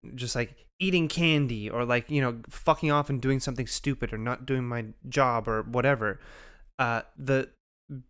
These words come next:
being medicated allows me to kind of reel that in and focus and, and, you know, a-, acknowledge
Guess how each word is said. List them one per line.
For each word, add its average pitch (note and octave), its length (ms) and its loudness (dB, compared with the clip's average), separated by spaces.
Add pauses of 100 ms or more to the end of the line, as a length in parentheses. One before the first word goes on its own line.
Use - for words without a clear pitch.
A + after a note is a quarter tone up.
(340)
being C3 320 2
medicated B2+ 580 2
allows A#2+ 480 -2
me B2 160 -4
to A#2 220 -6
kind A#2+ 220 -6
of G#2+ 280 -10
reel B2 280 2
that A#2 320 0
in A#2+ 240 -4
and A2 180 -8
focus A2+ 500 -6
and, G#2 280 -8
and, G#2 400 -10 (100)
you A#2 100 -8
know, G#2 260 -8
a-, A#2+ 260 -8
acknowledge A#2 580 -2